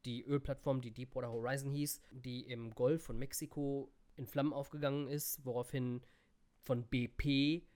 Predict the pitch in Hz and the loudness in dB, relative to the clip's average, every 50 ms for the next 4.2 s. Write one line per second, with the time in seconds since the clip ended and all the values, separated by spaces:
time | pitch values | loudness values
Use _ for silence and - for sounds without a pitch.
0 | - - _ - 127 117 120 120 113 117 110 - - 123 113 107 90 117 113 107 | -20 -20 _ -12 -10 -8 -8 -8 -8 -10 -10 -10 -10 -10 -8 -8 -8 -8 -8 -8
1 | 107 101 - - _ _ - 135 120 123 123 120 131 127 123 - 127 117 117 117 | -8 -10 -14 -18 _ _ -4 -2 0 0 0 0 0 -2 0 0 0 0 0 -2
2 | 113 120 123 - - 131 123 - 120 - 117 110 110 117 123 131 135 135 120 117 | -2 -4 -4 -4 -4 -6 -6 -6 -8 -10 -8 -8 -6 -4 -2 -2 -2 -2 -2 -4
3 | 117 113 123 123 123 123 123 113 110 110 107 98 - 117 117 110 107 107 104 104 | -4 -6 -6 -6 -6 -6 -6 -6 -6 -8 -10 -12 -12 -12 -10 -10 -10 -10 -10 -10
4 | 104 101 95 | -12 -14 -14